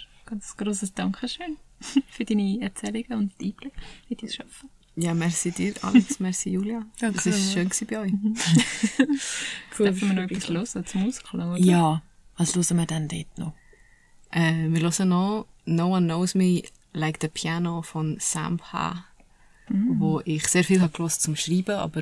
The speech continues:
Speaker 2: wo auch musikalisch ein Track ist, der mich interessiert.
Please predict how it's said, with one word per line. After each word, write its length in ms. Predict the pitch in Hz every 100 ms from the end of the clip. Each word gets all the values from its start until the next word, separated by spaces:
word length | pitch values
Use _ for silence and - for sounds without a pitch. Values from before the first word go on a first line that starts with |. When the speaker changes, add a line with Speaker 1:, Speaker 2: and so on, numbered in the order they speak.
| 151
Speaker 2:
wo 120 | 143
auch 240 | - 156 156
musikalisch 640 | 160 160 - 160 165 165
ein 100 | 160
Track 280 | - 160 -
ist, 100 | -
der 60 | 165
mich 140 | 160
interessiert. 600 | 156 - - 175 185 -